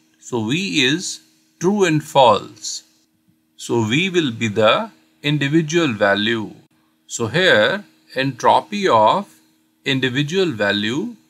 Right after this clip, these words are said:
multiply with proportion of individual value. So here we are calculating the information gain for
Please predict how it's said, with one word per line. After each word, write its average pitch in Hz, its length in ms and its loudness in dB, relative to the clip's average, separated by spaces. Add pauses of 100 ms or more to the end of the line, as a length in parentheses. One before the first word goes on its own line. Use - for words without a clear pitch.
(240)
multiply 143 720 0
with 131 360 -4 (1000)
proportion 143 680 -2
of 127 500 2 (260)
individual 147 640 0
value. 104 560 2 (720)
So 139 200 -4
here 160 320 0
we 226 220 -2
are 220 80 0
calculating 147 840 -2
the 107 320 2
information 147 840 -6
gain 113 360 -2
for 101 520 0